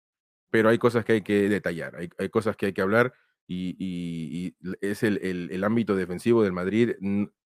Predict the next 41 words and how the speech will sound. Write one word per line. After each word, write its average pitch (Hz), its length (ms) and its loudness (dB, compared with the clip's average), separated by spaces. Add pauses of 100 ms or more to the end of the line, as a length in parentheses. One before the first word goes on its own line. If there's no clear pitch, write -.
(140)
viene 120 580 6
teniendo 120 360 4
dudas, 139 400 6 (260)
aunque 107 240 2
jugó 110 280 6
con 113 100 2
un 117 80 4
equipo 107 280 2
como 101 180 2
el 95 60 0
Shakhtar, 107 420 2 (300)
que 98 120 2
no, 107 500 4
que 104 100 -2
no 107 140 2
le 107 160 4
ha, 101 460 0
no 107 180 -2
le 113 80 4
ha 101 60 2
provocado 98 500 2
mucho, 87 340 -4
¿no? 90 220 -4
No, 98 220 0
no 104 180 2
le 104 180 2
ha, 104 320 2 (280)
eh, 92 300 0
no 117 140 4
ha 117 40 4
sido 123 240 6
atrevido, 117 540 4
no 117 180 4
le 113 140 4
ha 110 80 4
tratado 107 400 2
de 104 100 2
ganar 104 360 0
al 98 120 -2
Real 101 220 2
Madrid 101 320 2